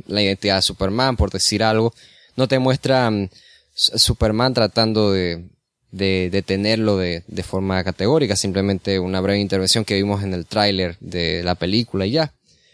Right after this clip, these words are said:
Pero por ese sentido pienso que estuvo mal porque el, la realidad no se construyó bien, el feud no se construyó bien.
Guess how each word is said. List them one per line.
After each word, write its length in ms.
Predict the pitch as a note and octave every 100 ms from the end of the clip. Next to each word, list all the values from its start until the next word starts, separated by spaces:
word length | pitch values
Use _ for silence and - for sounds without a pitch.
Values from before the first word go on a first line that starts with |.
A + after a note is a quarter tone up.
| _ _ _ _ _
Pero 480 | - C#3+ D#3 D3+ C#3+ _ _ _ -
por 160 | E3
ese 120 | F3+
sentido 480 | F#3+ F3+ - F#3 F3+ - _
pienso 300 | D#3+ D3+ D3
que 320 | C#3 A#2 G#2
estuvo 340 | A2 - B2
mal 300 | A#2 A#2+ C3+
porque 480 | B2 - - A2 F#2 -
el, 360 | B2+ B2+ A2+ -
la 120 | D3+
realidad 380 | D#3+ D#3+ F#3 C4
no 80 | E3+
se 120 | C#3+
construyó 420 | A#2 - G2 D#2+
bien, 120 | D#2+
el 120 | E2
feud 260 | F#2+ - C#3+
no 120 | D3+
se 120 | B2+
construyó 460 | A#2+ A2 - F#2+ E2
bien. 260 | E2+ C#2+